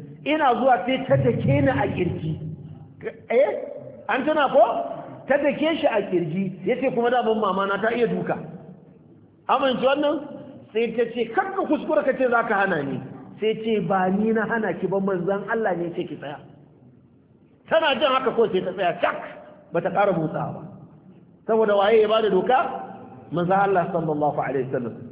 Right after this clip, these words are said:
Sai ta ce, "To, ga likafani na kawo abin ne dan uwana da shi." Shine likafanin da aka je, aka ɗauke shi ƙato dogo, aka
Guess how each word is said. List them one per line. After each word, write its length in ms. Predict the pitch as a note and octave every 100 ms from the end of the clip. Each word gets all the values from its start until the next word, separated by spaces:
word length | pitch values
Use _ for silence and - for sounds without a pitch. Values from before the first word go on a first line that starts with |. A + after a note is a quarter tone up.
| -
Sai 80 | E3+
ta 80 | F3
ce, 180 | F#3 F3
"To, 120 | D#3
ga 180 | C#3 D3+
likafani 760 | D#3 D3+ F#3+ G#3+ G3 D#3+ D#3+ D3+ D#3+ -
na 280 | D3 F3 F#3 F3+
kawo 360 | F#3 F3 F#3 F3+
abin 260 | E3 F3+ F#3
ne 120 | D#3+
dan 240 | D#3 D3+
uwana 340 | D3+ C#3+ C#3 C3+
da 100 | B2+
shi." 180 | - - - - - - - -
Shine 280 | G#3 A3+ A3
likafanin 640 | F#3+ F#3 A3 A3 G3 G#3+ G3
da 140 | G3
aka 160 | F#3 F3+
je, 300 | D#3+ A#3 C#4 - - -
aka 220 | G#3 G#3+
ɗauke 440 | G3 E3+ D#3 A#3+ B3+
shi 460 | G#3 F3+ - - -
ƙato 380 | G3+ A3 G#3+ F#3 D#3+
dogo, 480 | A3+ G#3+ A#3 B3 - -
aka 240 | G#3 G#3